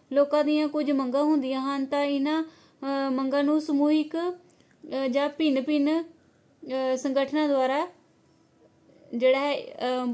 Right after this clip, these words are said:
ਭਿੰਨ-ਭਿੰਨ ਸੰਗਠਨਾਂ ਨੂੰ ਇਹਨਾਂ ਮੰਗਾਂ ਨੂੰ ਮਨਵਾਉਣ ਲਈ ਜਿਹੜਾ ਹੈ ਇਕੱਠਾ ਕੀਤਾ ਜਾਂਦਾ ਹੈ ਅਤੇ ਫਿਰ ਨੀਤੀਆਂ ਜਾਂ ਫੈਸਲੇ ਲਏ ਜਾਂਦੇ ਹਨ। ਇਸ ਪ੍ਰਕਿਰਿਆ ਨੂੰ ਹੀ ਹਿੱਤ ਸਮੂਹੀਕਰਨ ਕਿਹਾ ਜਾਂਦਾ ਹੈ।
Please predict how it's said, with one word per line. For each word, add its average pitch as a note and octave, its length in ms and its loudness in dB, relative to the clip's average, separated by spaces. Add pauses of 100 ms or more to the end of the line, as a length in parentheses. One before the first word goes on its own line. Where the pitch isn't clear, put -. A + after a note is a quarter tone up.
(120)
ਭਿੰਨ-ਭਿੰਨ D4 380 2
ਸੰਗਠਨਾਂ C#4 520 0
ਨੂੰ D4 140 2
ਇਹਨਾਂ C#4+ 180 0
ਮੰਗਾਂ B3+ 320 -2
ਨੂੰ C4 120 -2
ਮਨਵਾਉਣ B3+ 360 -4
ਲਈ B3 120 0
ਜਿਹੜਾ C4 200 4
ਹੈ C4 100 0
ਇਕੱਠਾ B3 380 -4
ਕੀਤਾ D4 300 -2
ਜਾਂਦਾ C4 320 -2
ਹੈ C#4 280 -2
ਅਤੇ C#4+ 180 -2
ਫਿਰ D4 380 -2 (400)
ਨੀਤੀਆਂ C4+ 400 -2
ਜਾਂ D#4+ 160 -2
ਫੈਸਲੇ C#4 420 -4
ਲਏ C#4 200 2
ਜਾਂਦੇ C4+ 340 -2
ਹਨ। C#4 280 -4 (440)
ਇਸ D4+ 300 -4 (260)
ਪ੍ਰਕਿਰਿਆ C4+ 480 -4
ਨੂੰ C4 240 -4
ਹੀ C#4+ 300 0
ਹਿੱਤ D#4 340 -6 (360)
ਸਮੂਹੀਕਰਨ D4 640 0
ਕਿਹਾ D4 260 -2
ਜਾਂਦਾ A3+ 300 -4
ਹੈ। A3 260 -6